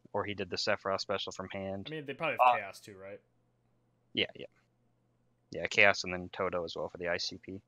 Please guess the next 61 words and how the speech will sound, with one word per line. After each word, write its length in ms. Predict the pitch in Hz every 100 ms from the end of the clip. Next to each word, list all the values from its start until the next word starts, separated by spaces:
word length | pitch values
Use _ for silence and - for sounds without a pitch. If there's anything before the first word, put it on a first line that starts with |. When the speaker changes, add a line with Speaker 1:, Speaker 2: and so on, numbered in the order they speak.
| _ _ _ _ _ _ _ _ 98
Speaker 1:
Um, 420 | 90 85 87 92 _
but 80 | 104
yeah, 80 | 101
so 140 | -
he 40 | 117
ended 160 | 107
up 100 | 104 - - _ -
taking 420 | 117 104 92 90 - _ _
all 160 | - 95
of 60 | 90
my 160 | 87
cards 320 | - 92 87
from 140 | - 85
my 100 | 90
hand, 240 | 90 87 98 -
and 120 | 87
then 180 | 82 95 -
Speaker 2:
<laughs> 240 | 151 156 - _ _ _ -
Speaker 1:
I 60 | 104
was 100 | -
pretty 160 | 123
much 160 | 104 -
top 220 | 107 92
decking 280 | 98 90 92
the 60 |
rest 140 | 90 -
of 120 | 92
the 60 | 87
game. 240 | 87 85 - _ _ _ _ _ _ _
Speaker 2:
Which 80 | -
Speaker 1:
And 80 | 101
Speaker 2:
is 0 |
Speaker 1:
he 60 | 104
had 80 |
Speaker 2:
not 20 | 113
Speaker 1:
just 160 | -
Speaker 2:
a 20 |
Speaker 1:
a 40 | 98
Speaker 2:
position 180 | 110 110
you 60 |
wanna 160 | 107 104
be 160 | 104 101
in 80 |
against 380 | 101 101 98 - -
Speaker 1:
Yeah. 160 | 87 -
Speaker 2:
those 160 | 110 101
two 120 | 101
forwards 540 | - 98 98 98 98 -
and 200 | 120 107
the, 160 | 104 95
like, 200 | 95 95 -
the 80 | 104
rest 260 | 98 -
of 80 | 101
Earthwind 520 | 92 92 - 98 95 92
backing 300 | - 92 95
him 120 | 92 92
up. 60 |
Speaker 1:
Yeah. 120 | 95 87 - - _ _ _ _ _ -
Yeah, 200 | 82 85
so, 160 | -